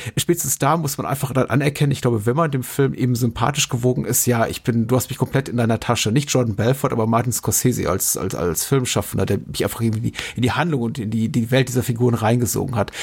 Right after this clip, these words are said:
Und dann grätschen immer mehr Figuren in die Handlung rein, die quasi das hinterfragen, was Jordan da einfach macht. Seine Ehefrau, aber eben auch seine Tante. Was irgendwie erstmal so für einen humoristischen Effekt ausgespielt wird. Dieses ganze, ähm, hier, ähm, äh, flirtet eigentlich gerade meine eigene Tante mit mir? Und, äh,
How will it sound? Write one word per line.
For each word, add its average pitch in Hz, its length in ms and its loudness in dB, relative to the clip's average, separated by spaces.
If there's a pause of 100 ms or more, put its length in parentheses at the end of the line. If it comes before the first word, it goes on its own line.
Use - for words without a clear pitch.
(160)
Und 120 120 0
dann 180 120 2
grätschen 147 340 0
immer 165 80 2
mehr 180 160 4
Figuren 160 380 2
in 147 200 0
die 127 100 4
Handlung 147 280 2
rein, 123 240 2
die 127 120 0
quasi - 400 0
das 135 140 2
hinterfragen, 143 540 0
was - 160 -6
Jordan 110 240 -2
da - 80 -2
einfach - 320 -6
macht. - 240 -6 (220)
Seine 135 200 2
Ehefrau, 139 480 0
aber 117 160 2
eben 143 120 2
auch 127 100 4
seine 120 260 0
Tante. 135 400 -2 (340)
Was 143 360 0
irgendwie 156 240 2
erstmal 147 240 0
so 143 160 2
für - 120 -2
einen 139 100 4
humoristischen 143 440 0
Effekt - 380 -2
ausgespielt - 560 -2
wird. 107 140 0
Dieses 117 200 0
ganze, 127 400 0
ähm, 113 200 0 (280)
hier, - 300 0
ähm, 95 340 -6
äh, - 160 -10 (100)
flirtet - 380 -4
eigentlich 139 200 0
gerade 127 180 0
meine 120 180 2
eigene 107 220 0
Tante 123 260 0
mit 151 160 0
mir? 160 220 2 (340)
Und, 127 140 0 (240)
äh, 117 100 0